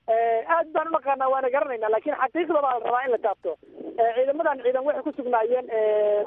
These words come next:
toos ay ku sugnaayeen Dhuusamareeb. Ee, waxay ka tirsanaayeen marka hore ciidanka dowladda Soomaaliyeed.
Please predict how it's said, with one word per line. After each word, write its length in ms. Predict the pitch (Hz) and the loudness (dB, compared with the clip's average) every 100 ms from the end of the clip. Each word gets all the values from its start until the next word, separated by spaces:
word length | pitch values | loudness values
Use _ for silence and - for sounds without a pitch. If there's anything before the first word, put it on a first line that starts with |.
| 277 | 0
toos 160 | 254 247 | 0 -2
ay 80 | 240 | -6
ku 140 | 254 | -4
sugnaayeen 340 | 254 233 226 220 | -2 0 0 -2
Dhuusamareeb. 440 | 214 220 233 247 - - - - | -2 -2 -2 -2 -6 -20 -14 -4
Ee, 180 | 202 202 | 0 2
waxay 220 | 220 247 | 2 0
ka 100 | 285 | -2
tirsanaayeen 440 | 311 269 254 233 233 | -2 -2 0 0 0
marka 180 | 247 240 | 0 0
hore 120 | 226 | -2
ciidanka 300 | 226 247 214 | -2 -2 0
dowladda 220 | 208 226 226 | 0 -2 -2
Soomaaliyeed. 500 | 214 220 220 233 | 0 0 2 0